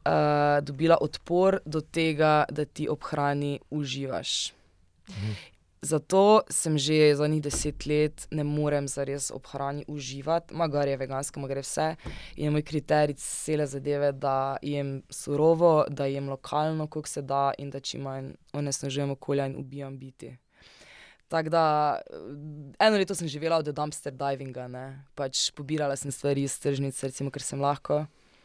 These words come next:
Speaker 1: In to se mi zdi idealno. Eh, in pač jem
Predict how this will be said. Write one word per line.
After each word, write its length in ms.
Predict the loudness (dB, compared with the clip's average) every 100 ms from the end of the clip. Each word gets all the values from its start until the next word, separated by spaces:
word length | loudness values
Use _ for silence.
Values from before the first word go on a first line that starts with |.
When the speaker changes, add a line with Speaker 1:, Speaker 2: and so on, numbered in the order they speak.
| _ -20 -20 -12
Speaker 1:
In 140 | -4
to 80 | 0
se 120 | 0
mi 80 | 0
zdi 140 | -4 -6
idealno. 560 | -6 -4 -4 -6 -10 -14 _ _ -20 -20 -20 -20 _
Eh, 840 | 0 2 4 4 2 2 2 0 0
in 180 | 0 2
pač 320 | 2 2 2
jem 520 | 6 6 4 0 -6